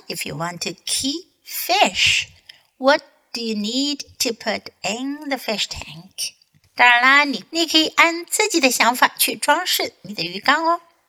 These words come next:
Now let's read the book together, sentence by sentence. The fish tank. We got a fish tank. We got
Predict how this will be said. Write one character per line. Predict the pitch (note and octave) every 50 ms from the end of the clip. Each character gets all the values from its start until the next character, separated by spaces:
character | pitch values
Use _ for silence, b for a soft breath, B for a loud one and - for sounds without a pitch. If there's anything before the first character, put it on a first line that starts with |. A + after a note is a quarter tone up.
| _ _ _ _ _
Now | - D4 C#4+
let's | C#4 C4+ C4+ - -
read | - E4+ E4 -
the | G4+ F4
book | B3+ C#4 C#4 C#4 - -
together, | - C#4+ - A3 A3 G#3+ G#3 G3 F#3+ F3+ F#3 G#3
sentence | A3 - - - - F3 A3 -
by | - - D#4+ D#4+ E4
sentence. | D#4+ - - D4+ D#4 F4 G4+ - - - - - - - - - - - - - - - - _ _ _ _ _ _ _ _ _ _ _ _ _ _ _ -
The | C#4 C4+ D#4 D4+
fish | - - - G4 G4 G4 - -
tank. | - - - F#3 A#2 - - - - - - - - - _ _ _ _ _ _ _ _ _ _ _ _ _ _ _ _ _ _ _ _ _ _ _ _ _ _ _ _ -
We | C#4 C#4 E4 F#4+ G#4 G4 A#3
got | G3+ G#3 F#3+ F#3+ F#3+ G#3+ - - - _ _ _ _ _
a | - C4+
fish | C4 - - E4+ F#4 F#4+ - -
tank. | - A3+ G#3 - - D3 - _ _ - - - - - _ _ _ _ _ _ _ _ _ _ _ _ _ _ _ _ _ _ _ _ _ _ _ _
We | - E3 E3 D#3 C#3+
got | C3+ - F3 G3 B3 D4 D4+ - -